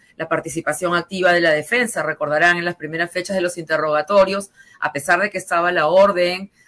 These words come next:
del juez que dijo que sí es posible que el abogado de la defensa y que también los procuradores públicos hagan preguntas, ellos decían que no, ¿no? Y se cerraron en eso. Entonces,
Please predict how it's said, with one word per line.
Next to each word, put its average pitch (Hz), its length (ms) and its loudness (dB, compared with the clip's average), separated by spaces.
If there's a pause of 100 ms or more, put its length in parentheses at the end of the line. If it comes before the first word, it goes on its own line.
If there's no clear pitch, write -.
del 151 140 -4
juez 196 480 2 (180)
que 147 80 -12
dijo 160 220 -10
que 117 100 -10
sí 175 160 -4
es 190 100 -2
posible 202 760 0 (160)
que - 120 -14
el 147 40 0
abogado 151 400 2
de 170 80 4
la 170 120 4
defensa 180 800 0 (160)
y 147 80 -12
que 165 100 -2
también 156 260 -4
los 185 80 -2
procuradores 180 600 0
públicos 190 580 -4
hagan 220 360 0
preguntas, 185 800 -4 (400)
ellos 185 220 2
decían 170 260 -2
que 156 160 -4
no, 160 260 -2 (140)
¿no? - 140 -6
Y - 40 -4
se - 120 -6
cerraron 170 460 0
en 156 120 -4
eso. 180 280 -4
Entonces, 170 360 -10